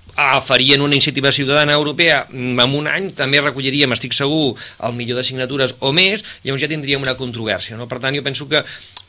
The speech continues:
la, la, com deia molt bé ara ella, eh, són temes complementaris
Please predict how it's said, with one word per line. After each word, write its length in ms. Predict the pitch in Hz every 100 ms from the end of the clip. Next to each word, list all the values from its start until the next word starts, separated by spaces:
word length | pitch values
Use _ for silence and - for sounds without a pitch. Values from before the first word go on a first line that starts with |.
| -
la, 240 | 131 127
la, 220 | 113 127 123
com 140 | 131
deia 180 | 127 131
molt 120 | 131
bé 100 | 131
ara 220 | 131 131 135
ella, 460 | 143 131 147 190 -
eh, 640 | - 113 113 - 76 110
són 240 | 123 143 143
temes 240 | 147 151
complementaris 840 | 160 139 131 120 127 135 131 156